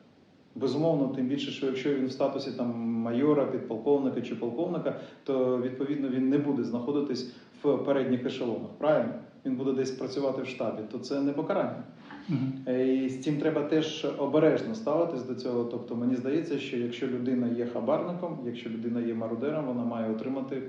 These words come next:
Speaker 1: повновісних, там, десять-п'ятнадцять років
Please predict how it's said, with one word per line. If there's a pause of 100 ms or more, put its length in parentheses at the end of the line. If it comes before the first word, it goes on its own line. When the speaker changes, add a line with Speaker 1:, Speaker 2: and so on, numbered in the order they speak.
(120)
Speaker 1:
повновісних,
там,
десять-п'ятнадцять (380)
років